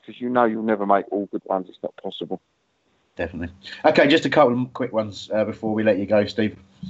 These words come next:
Speaker 2: And, um, on the s-, on where you play, you've, you've mentioned just recently, um, and everyone has got in touch and said, you know,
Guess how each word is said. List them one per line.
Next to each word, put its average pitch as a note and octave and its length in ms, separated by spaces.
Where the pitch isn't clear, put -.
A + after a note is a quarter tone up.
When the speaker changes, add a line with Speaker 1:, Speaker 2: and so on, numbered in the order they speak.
Speaker 2:
And, A2+ 300
um, B2 260
on D#3 100
the D3+ 80
s-, - 160
on C3 220
where B2 100
you A#2 80
play, B2 260
you've, A2 280
you've G#2+ 180
mentioned A2 380
just G#2+ 180
recently, G#2 540
um, G#2+ 220
and A2 180
everyone A2+ 380
has G2+ 100
got G2+ 180
in F#2+ 80
touch - 380
and F#2+ 160
said, G2 260
you G#2 80
know, F2+ 180